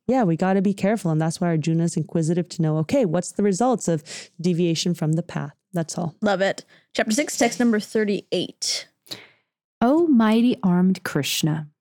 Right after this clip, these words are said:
Speaker 3: does not such a man who is bewildered from the path of transcendence fall away from both spiritual and material success and perish like a river cloud
Speaker 1: Mm.
Speaker 3: with no position in any s-,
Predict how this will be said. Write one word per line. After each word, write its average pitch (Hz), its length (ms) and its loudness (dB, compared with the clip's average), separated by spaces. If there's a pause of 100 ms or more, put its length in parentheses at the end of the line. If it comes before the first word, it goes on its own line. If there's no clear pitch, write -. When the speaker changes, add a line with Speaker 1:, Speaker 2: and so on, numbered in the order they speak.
(560)
Speaker 3:
does 233 200 2
not 359 200 4
such - 220 0
a 294 40 4
man 220 380 4
who 196 240 2
is 175 120 2
bewildered 196 600 0
from 185 220 2
the 170 80 2
path 175 340 -2
of 180 140 -6
transcendence 170 840 0
fall 302 300 0
away 220 320 2
from 190 240 0
both 165 160 0
spiritual 175 540 -2
and 180 120 4
material 160 460 0
success - 640 -4
and 160 180 0
perish 165 560 -2
like 165 180 -2
a 160 60 0
river 151 260 -2
cloud 156 520 -2 (300)
Speaker 1:
Mm. 190 180 4
Speaker 3:
with 180 180 6
no 180 240 4
position 185 600 0
in 165 160 2
any 156 180 2
s-, - 300 -6